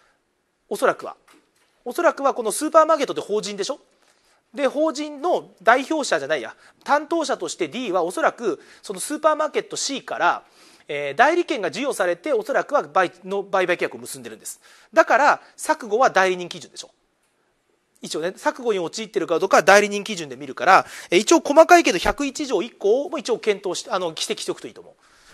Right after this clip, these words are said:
まあ、一応な-、なんでかっていうと、これ一応前提として、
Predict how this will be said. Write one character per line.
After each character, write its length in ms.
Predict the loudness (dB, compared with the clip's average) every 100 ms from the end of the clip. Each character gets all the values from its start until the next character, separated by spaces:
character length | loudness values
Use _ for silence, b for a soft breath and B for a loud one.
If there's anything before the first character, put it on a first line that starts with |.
| b
ま 100 | -2
あ、 40 |
一 180 | -2 0
応 60 | 0
な-、 120 | 0
な 160 | 4 4
ん 20 |
で 60 | 4
か 80 |
っ 40 | 2
て 80 | 0
い 40 |
う 20 |
と、 220 | 0 -2 B B B B
こ 80 | 2
れ 140 | 4 4
一 120 | 0
応 80 | 0
前 140 | 0
提 200 | 2 0
と 120 | 0
し 80 | -2
て、 340 | 2 2 2